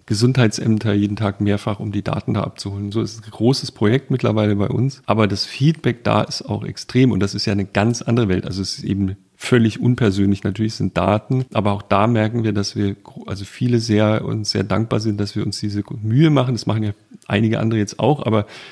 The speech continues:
wenige mit dem, dem Aufwand. Beobachten zum Beispiel den Tagesspiegel, der macht das auch super, wirklich super, super, super. Und sonst, hm, vielleicht noch ein, zwei andere, aber das ist ein Asset, ne? Und, äh, das ist ganz sicher, haben wir da ganz viele neue Leser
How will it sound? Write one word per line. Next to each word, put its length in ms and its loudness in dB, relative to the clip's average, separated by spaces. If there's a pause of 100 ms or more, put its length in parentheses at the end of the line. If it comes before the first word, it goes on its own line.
(100)
wenige 360 6
mit 220 4
dem, 100 4 (280)
dem 160 2
Aufwand. 500 0
Beobachten 360 -2
zum 80 -2
Beispiel 180 0
den 80 -2
Tagesspiegel, 640 0
der 140 4
macht 180 0
das 140 -4
auch 180 -8
super, 640 0
wirklich 240 0
super, 240 0
super, 260 -2
super. 380 -2
Und 280 -2
sonst, 480 -2
hm, 340 2
vielleicht 240 2
noch 100 -2
ein, 140 -2
zwei 220 0
andere, 500 2
aber 240 2 (240)
das 180 0
ist 180 -4
ein 140 2
Asset, 540 0
ne? 200 2
Und, 360 -2
äh, 200 2
das 200 -2
ist 240 -6 (260)
ganz 260 2
sicher, 360 0
haben 120 0
wir 100 2
da 120 0
ganz 240 -2
viele 260 -4
neue 220 2
Leser 540 2